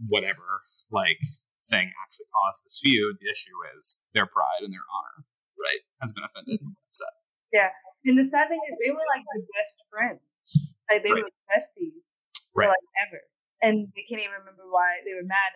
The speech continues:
Speaker 2: And so it ends up where, like, because the crew went to split up to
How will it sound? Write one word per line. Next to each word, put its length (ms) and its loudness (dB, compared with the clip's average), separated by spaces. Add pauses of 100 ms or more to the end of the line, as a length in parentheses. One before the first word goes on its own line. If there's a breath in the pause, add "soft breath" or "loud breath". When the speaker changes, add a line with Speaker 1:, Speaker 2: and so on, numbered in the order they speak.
Speaker 2:
And 80 -20
so 80 -8
it 240 -8
ends 160 -2
up 320 0
where, 320 -14 (480)
like, 320 4
because 320 0
the 80 -14 (100)
crew 300 -12
went 240 -2
to 80 -20
split 340 -2
up 380 4 (240)
to 80 -10